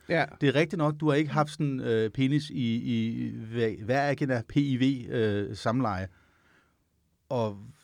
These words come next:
Speaker 2: fair nok, det er også rigtig fedt, øh, og det skal du selvfølgelig også have, hvis du gerne vil have det, og dem, du er sammen med, gerne vil have det.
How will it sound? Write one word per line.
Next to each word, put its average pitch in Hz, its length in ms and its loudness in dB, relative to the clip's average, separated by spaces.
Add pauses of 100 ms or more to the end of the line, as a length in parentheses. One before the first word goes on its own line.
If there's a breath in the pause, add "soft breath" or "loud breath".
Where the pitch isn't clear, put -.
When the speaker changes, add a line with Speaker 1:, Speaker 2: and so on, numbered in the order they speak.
Speaker 2:
fair 151 180 2
nok, 117 180 0 (160)
det 143 280 4
er 101 80 2
også 131 300 -2
rigtig 151 180 2
fedt, 151 200 4 (180)
øh, 113 240 6
og 110 80 0
det 139 100 2
skal 143 240 -2
du 110 60 -4
selvfølgelig 120 360 -2
også 139 180 0
have, 143 60 2
hvis 139 100 -6
du 120 100 -14
gerne 120 160 -2
vil 127 60 0
have 117 100 4
det, 127 180 2
og 110 100 -2
dem, 117 120 0
du 120 120 -4
er 107 120 0
sammen 143 180 -2
med, 131 100 -4
gerne 120 180 -2
vil 123 100 -4
have 123 160 0
det. 131 120 -2